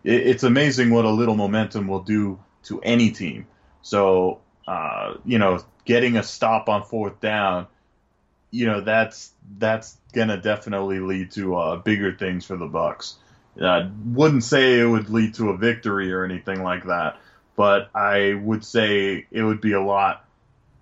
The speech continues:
it'd be a lot more stressful and a lot more concerning, uh, you know, especially the way, uh, the Bucs offense was moving the ball downfield. So, you know, better, better to just kinda put it without reach, uh,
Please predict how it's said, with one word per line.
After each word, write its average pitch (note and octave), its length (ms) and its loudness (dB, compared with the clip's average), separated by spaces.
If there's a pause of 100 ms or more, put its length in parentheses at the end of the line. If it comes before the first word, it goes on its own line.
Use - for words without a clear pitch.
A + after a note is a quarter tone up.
it'd A2+ 200 0
be B2 120 2
a A#2+ 60 4
lot A#2 260 2
more A2+ 240 -2
stressful G#2 840 -4
and G2+ 120 -6
a F#2+ 60 -2
lot G2+ 240 -2
more G2+ 180 -2
concerning, F#2 840 -4 (420)
uh, D#2 400 -2
you G2+ 160 -4
know, F2 360 -4
especially G2 880 -2
the G#2 100 0
way, F#2+ 340 2
uh, D#2 340 -4 (800)
the G#2 140 -2
Bucs G#2+ 320 0
offense F#2+ 360 0
was F#2 120 -14
moving G2 260 -4
the F#2 60 -4
ball F2 260 -4
downfield. E2+ 600 -4
So, F2 320 -4 (480)
you A#2+ 100 2
know, A#2+ 160 4
better, D#3 400 4
better D3+ 380 2
to C3 140 -4
just A#2 320 -4
kinda A#2+ 240 0
put A#2+ 180 -4
it A2+ 80 0
without G#2 380 -2
reach, G#2+ 540 -6
uh, G2 360 -2